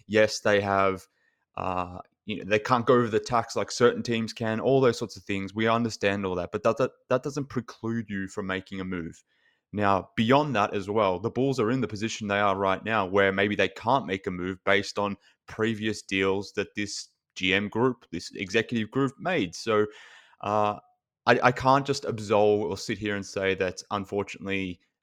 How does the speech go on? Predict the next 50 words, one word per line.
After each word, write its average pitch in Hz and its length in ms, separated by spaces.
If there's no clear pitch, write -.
A 107 120
K 98 280
is 92 100
ham-, 92 300
hamstrung 98 560
by 90 300
Jerry 98 200
Reinsdorf, 92 600
that 92 140
this 98 160
is 92 80
all 95 160
on 92 160
Jerry, 90 420
that - 80
the - 80
Bulls 104 260
suck 95 220
because 92 240
of 90 80
Jerry. 90 300
I 104 60
mean, 107 240
all 143 160
of 131 80
that 127 120
is 117 140
true, 147 320
but 98 80
what 113 160
I'm 104 80
saying 107 380
is 95 120
there's 95 140
a 98 60
lot 104 180
of 107 60
shit - 240
to 90 80
throw 98 260
around, 95 320
and 92 100
I'm 90 120
prepared 95 420
to 98 80
throw 95 280
it 95 40
<laughs> - 640
at, 104 80
at - 20